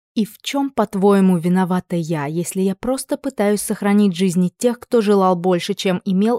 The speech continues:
и потому пошёл за лордом Скаем?" "Они пошли на мятеж, потому что давали клятву верности своему господину",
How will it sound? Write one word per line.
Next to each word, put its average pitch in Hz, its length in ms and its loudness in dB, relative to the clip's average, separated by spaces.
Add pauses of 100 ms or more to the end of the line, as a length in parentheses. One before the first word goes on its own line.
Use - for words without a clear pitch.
и 208 60 -4
потому 185 400 0
пошёл 180 420 -2
за 185 120 2
лордом 170 420 2
Скаем?" 160 580 -6 (640)
"Они 302 320 -4
пошли 196 380 0
на 226 80 6
мятеж, 240 420 2
потому 269 300 -2
что - 180 -10
давали 277 320 2
клятву 294 380 -4
верности 302 480 -2
своему 339 340 0
господину", 320 760 0